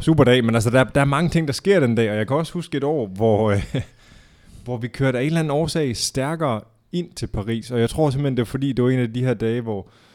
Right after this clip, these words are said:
man kan sige, etapen i dag er hundrede og seksten kilometer. Det er til at overskue. Øh, men, øh, jeg mener et år, hvor vi kører sådan hundrede og halvfjerds, og, og man gad ikke mere, og de skulle egentlig også bare overstås, de kilometer derind.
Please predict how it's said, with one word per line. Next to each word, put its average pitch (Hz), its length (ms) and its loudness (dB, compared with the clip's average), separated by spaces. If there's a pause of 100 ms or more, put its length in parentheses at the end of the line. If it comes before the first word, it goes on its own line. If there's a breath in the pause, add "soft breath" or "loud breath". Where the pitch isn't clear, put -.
(160 soft breath)
man 110 100 -8
kan - 40 -12
sige, 113 220 -6 (800 soft breath)
etapen 139 340 2
i - 40 0
dag 131 200 4
er 117 60 4
hundrede 123 240 2
og 113 40 -4
seksten 110 340 -4
kilometer. 95 300 -4 (260)
Det 117 60 -2
er 107 40 -2
til 123 100 0
at 117 60 4
overskue. 101 460 -4 (100)
Øh, 95 340 -2
men, 95 280 -2
øh, 92 260 -4
jeg 98 80 -2
mener 123 220 0
et 107 60 -2
år, 113 140 4
hvor 95 100 -6
vi 90 80 -10
kører 113 180 -4
sådan 104 180 -4
hundrede 113 160 0
og 107 40 2
halvfjerds, 101 380 -2
og, 95 280 -4 (140)
og 104 200 -6
man 92 260 -6
gad 107 200 -2
ikke 95 200 -4
mere, 92 200 -4
og 92 180 -10
de 101 80 -10
skulle 117 240 -2
egentlig 113 180 2
også 101 180 -2
bare 107 120 0
overstås, 98 760 -4 (1080)
de 110 80 -6
kilometer 107 380 0
derind. 95 280 -4